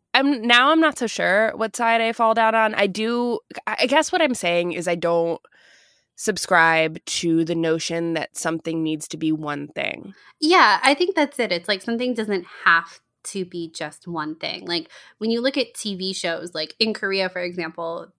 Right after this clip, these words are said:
Speaker 2: they're, like, they make, most of their T V shows are one season, and so they're making so many more than what is made in American T V, for example. And so they have that, in a way, it's like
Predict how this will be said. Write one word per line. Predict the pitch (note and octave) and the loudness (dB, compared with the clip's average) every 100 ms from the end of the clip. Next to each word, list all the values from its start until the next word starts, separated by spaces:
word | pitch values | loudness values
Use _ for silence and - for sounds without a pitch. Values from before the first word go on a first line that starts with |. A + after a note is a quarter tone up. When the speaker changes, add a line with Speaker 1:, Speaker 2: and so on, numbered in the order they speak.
| _ | _
Speaker 2:
they're, | F3+ F3 E3 _ - | 0 0 -4 _ -8
like, | E3 E3 | -6 -6
they | F3+ F#3 | -2 0
make, | F#3+ F3+ E3+ - - _ | 0 0 -2 -6 -20 _
most | G3 G3+ G#3 | -2 -2 -2
of | F#3+ | -2
their | F#3 | -2
T | F#3 | -4
V | F#3 | -8
shows | F#3+ G3 F#3 | -4 -4 -2
are | E3+ | -2
one | E3+ D#3+ | -2 -2
season, | E3+ F3 F3+ G#3+ C4+ D4+ - - - | -4 -8 -6 -2 -2 -2 -8 -20 -4
and | G3+ | -2
so | G#3+ | 0
they're | G3+ G3+ | 0 2
making | G3 F#3+ F#3+ | 2 0 -2
so | - G3+ | 0 0
many | G3 F#3 | 2 2
more | E3+ E3+ E3 D#3 | 2 0 -2 -2
than | D#3 D#3 E3 | -4 -4 -2
what | E3 D3 | -2 -4
is | D#3+ E3 | -8 -8
made | D3+ D3+ | -6 -6
in | D3+ | -6
American | D3 F3 E3+ - D#3 D#3 | -2 0 0 -2 -8 -10
T | - D#3 | -10 -12
V, | - C#3 | -12 -14
for | - - | -10 -10
example. | - - E3 F3 - - - - - | -10 -10 -12 -10 -12 -12 -14 -20 -8
And | F#3+ F#3 | -2 -2
so | F3+ F3+ E3+ D#3+ D#3 _ _ _ | 0 2 2 0 -4 _ _ _
they | F3+ | 0
have | F3+ G3 F#3+ F#3 | 4 6 6 6
that, | E3+ E3 - | 2 2 0
in | F#3+ | 0
a | |
way, | F#3 G#3+ F#3 | 2 4 2
it's | E3+ - | 0 -4
like | D#3 - - | -6 -8 -14